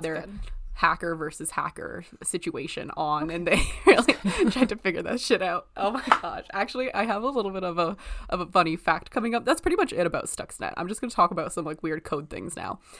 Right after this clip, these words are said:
Speaker 1: Okay.
Speaker 2: <laughs> And weird, like, virus things. Um, in twenty nineteen, recently, researchers found four more malwares which were similar to Stuxnet, and they
Speaker 1: Mm.
Speaker 2: collaborated with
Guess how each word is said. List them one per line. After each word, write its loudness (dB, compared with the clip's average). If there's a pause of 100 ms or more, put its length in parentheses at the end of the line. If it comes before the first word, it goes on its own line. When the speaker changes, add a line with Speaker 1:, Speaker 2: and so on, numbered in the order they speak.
(140)
Speaker 1:
Okay. 6 (140)
Speaker 2:
<laughs> -2 (480)
And 10
weird, 0
like, 0
virus -4
things. -6 (300)
Um, 0 (120)
in 0
twenty -2
nineteen, 0
recently, -4
researchers -4
found 0
four 0
more 4
malwares -2
which -6
were -4
similar -2
to -6
Stuxnet, 0 (400)
and 4
they 4
Speaker 1:
Mm. -8
Speaker 2:
collaborated 0
with 0